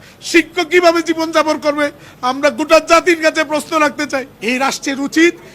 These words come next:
এই শিক্ষা ব্যবস্থাকে বন্ধ করে দিয়ে সবাইকে ছুটি দিয়ে দেওয়া। আমরা সিএনজি চালাইয়া, রিক্সা চালাইয়া, দিন মজুরের কাজ করে, কৃষি কাজ করে আমাদের বাচ্চাদেরকে নিয়ে জীবনযাপন করব। প্রয়োজন আমরা এখানে মরে যাব, আমরা আমাদের দাবি থেকে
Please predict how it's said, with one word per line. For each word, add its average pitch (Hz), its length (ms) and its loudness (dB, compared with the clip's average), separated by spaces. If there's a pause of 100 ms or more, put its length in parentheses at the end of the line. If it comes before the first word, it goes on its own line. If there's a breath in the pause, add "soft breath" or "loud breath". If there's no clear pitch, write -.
(160 loud breath)
এই 247 160 -4
শিক্ষা 285 340 -6
ব্যবস্থাকে 269 440 -2 (100)
বন্ধ 285 200 2 (120)
করে 277 220 0
দিয়ে 277 140 0 (460 loud breath)
সবাইকে 277 400 -4 (100)
ছুটি 277 280 -6
দিয়ে 277 200 -2
দেওয়া। 285 160 2 (440 loud breath)
আমরা 226 180 -10 (100)
সিএনজি 285 440 -2
চালাইয়া, 262 360 0 (440 loud breath)
রিক্সা 294 420 -2
চালাইয়া, 269 320 -2 (440 loud breath)
দিন 302 220 2
মজুরের 285 420 -2
কাজ 262 120 0 (120)
করে, 285 160 2 (440 loud breath)
কৃষি 294 240 -2 (100)
কাজ 330 180 -2
করে 294 180 -4
আমাদের 262 260 -6
বাচ্চাদেরকে 254 440 -6
নিয়ে 226 160 -8
জীবনযাপন 240 460 -4 (100)
করব। 262 180 -6 (920)
প্রয়োজন 269 400 -2
আমরা 254 180 -8
এখানে 247 160 -6 (100)
মরে 277 260 0
যাব, 262 120 -4 (500 loud breath)
আমরা 240 260 -6
আমাদের 254 240 -8 (360 loud breath)
দাবি 262 300 -2
থেকে 269 260 -6